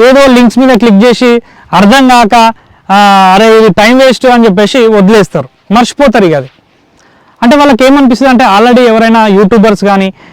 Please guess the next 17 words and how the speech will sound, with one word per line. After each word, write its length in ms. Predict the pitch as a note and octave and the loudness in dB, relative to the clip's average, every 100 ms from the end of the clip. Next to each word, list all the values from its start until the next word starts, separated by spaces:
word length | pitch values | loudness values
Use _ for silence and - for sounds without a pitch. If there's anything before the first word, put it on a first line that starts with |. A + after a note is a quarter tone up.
| - _ G3+ | -20 _ -4
Instagram-లో 560 | G3+ B3 A#3 A3+ A3+ | -2 0 0 2 2
కానీ 320 | G#3+ G3+ G3+ - - _ - F#3 | 0 0 -2 -8 -20 _ -4 0
already 340 | A#3+ B3 G3+ | 2 2 2
డబ్బులు 280 | F3+ F#3 B3 | 0 0 -2
సంపాదిస్తున్న 760 | - F#3 F3 B3+ A3+ - B3 A#3 | -2 -4 -2 0 0 -2 -2 0
వాళ్ళు, 420 | G#3 A3 G#3 G3 _ _ - | 0 0 0 -2 _ _ -4
వాళ్ళు 160 | G#3+ A3 | 0 0
ఎట్లా 280 | F3+ A#3+ C4 | 0 0 0
సంపాదిస్-, 1000 | B3 G#3+ B3 A#3 A3+ - _ - F3+ F#3+ | 0 0 0 0 -2 -4 _ -6 -4 -4
ఎట్లా 240 | E3+ B3+ | -2 0
సంపాదిస్తున్నారో 760 | A3+ A3 A#3+ A#3 - A#3 A3+ A#3 | 0 0 0 -2 -2 -2 -2 -2
step 320 | - G3+ F3+ | -4 -2 0
by 100 | B3 | -2
step 140 | - A#3 | -2 -4
క్లియర్గా 440 | - G#3 A#3 A#3 | -2 -2 0 0
చెప్తే 280 | A3 G#3 B3 | -2 -2 -2
బాగుండే 640 | F#3+ G3+ G#3 G#3 G#3 G#3 | -2 0 0 0 0 -2